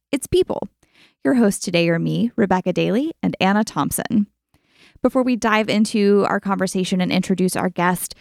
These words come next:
just a few quick notes about upcoming events. If you are listening live today, it is the last day to register for the upcoming Memphis municipal election. So if you are not registered to vote,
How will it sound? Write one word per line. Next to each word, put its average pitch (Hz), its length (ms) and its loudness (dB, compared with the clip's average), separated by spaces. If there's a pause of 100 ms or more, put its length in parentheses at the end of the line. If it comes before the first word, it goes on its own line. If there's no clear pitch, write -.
(120)
just 240 220 -2
a 214 60 0
few 208 200 2
quick - 380 -2
notes 196 240 0
about 180 300 -2
upcoming 196 420 -2
events. 180 500 0
If 208 140 -4
you 226 140 2
are 220 120 2
listening 190 460 -2
live 196 480 0
today, 185 640 0 (800)
it 220 120 4
is 208 160 0
the 214 140 2
last 214 640 -2
day 185 320 2
to - 180 -2
register 170 680 0
for 175 180 -4
the 170 220 -2
upcoming 185 720 -2
Memphis 185 400 0
municipal 170 540 -2
election. 165 560 -2
So 165 400 2 (380)
if 180 180 -2
you 190 240 4 (100)
are 160 600 0
not 208 240 2
registered 233 460 0
to 247 100 2
vote, 262 360 0